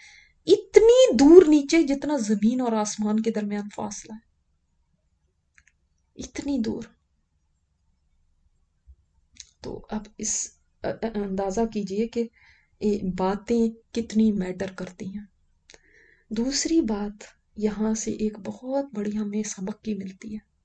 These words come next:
और वो ये कि लोगों की बातों पे हम क्या अब जलें कुड़ें? ठीक है, इंसान है, हमारे पर तकलीफ होती है, लेकिन उसको लेके बैठ ना जाए।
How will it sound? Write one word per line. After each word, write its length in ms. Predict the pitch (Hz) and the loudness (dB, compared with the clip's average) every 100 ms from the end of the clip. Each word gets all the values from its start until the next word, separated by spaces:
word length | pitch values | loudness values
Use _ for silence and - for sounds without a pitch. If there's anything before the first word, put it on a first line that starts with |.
| _ _ - _ - | _ _ -20 _ -12
और 120 | 254 247 | -10 -6
वो 120 | 269 | -6
ये 320 | 214 208 208 240 - _ - | -4 -2 0 -2 -8 _ -18
कि 260 | - 262 254 | -10 -6 -4
लोगों 380 | 220 208 220 254 | -2 0 -2 -4
की 120 | 269 | -6
बातों 380 | 226 220 214 233 | -4 -4 -4 -6
पे 160 | 226 247 240 - _ _ _ _ - | -6 -8 -10 -14 _ _ _ _ -12
हम 160 | 262 262 254 | -8 -8 -6
क्या 140 | 302 320 294 | -6 -4 -4
अब 140 | 208 | -4
जलें 300 | 190 208 220 | 0 0 0
कुड़ें? 280 | 220 214 220 | -2 -2 -2
ठीक 300 | 220 269 330 | -2 -4 -4
है, 60 | 247 | -2
इंसान 480 | 202 196 208 202 240 | -4 -4 -6 -4 -2
है, 80 | 226 | -2
हमारे 340 | 208 208 208 | -2 -2 -4
पर 200 | 208 226 - | -6 -8 -8
तकलीफ 360 | 214 208 214 | -8 -6 -6
होती 180 | 226 240 | -8 -10
है, 60 | 285 | -8
लेकिन 220 | 320 320 | -6 -8
उसको 200 | 311 320 | -6 -4
लेके 280 | 262 233 302 | -4 -4 -4
बैठ 340 | 214 202 208 | -4 -4 -6
ना 120 | 233 240 | -8 -8
जाए। 200 | 214 | -8